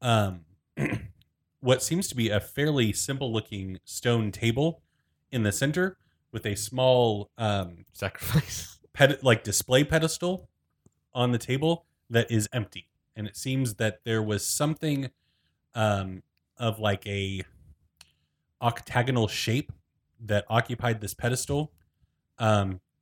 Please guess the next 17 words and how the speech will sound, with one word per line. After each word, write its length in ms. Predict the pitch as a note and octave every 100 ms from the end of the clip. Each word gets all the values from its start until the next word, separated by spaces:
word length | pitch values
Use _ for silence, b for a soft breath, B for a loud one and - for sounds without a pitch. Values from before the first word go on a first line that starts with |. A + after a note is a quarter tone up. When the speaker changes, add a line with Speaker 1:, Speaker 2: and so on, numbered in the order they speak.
| -
Speaker 1:
based 280 | A#2 A2+
on 380 | A#2 G#2+ G2+ G2+
it. 180 | A#2 A2+ - -
There 120 | A2+
seems 240 | - C#3+
to 60 | -
be 80 | A2
a 40 |
cutout 400 | - - C3 A2+
where 120 | A2+
this 180 | G#2 G2
thing 180 | - G#2
would 140 | G2
rest 460 | F#2+ G#2 F#2+ - -
on 160 | - G2
the 60 | F2+
pedestal, 480 | G2 - - E2+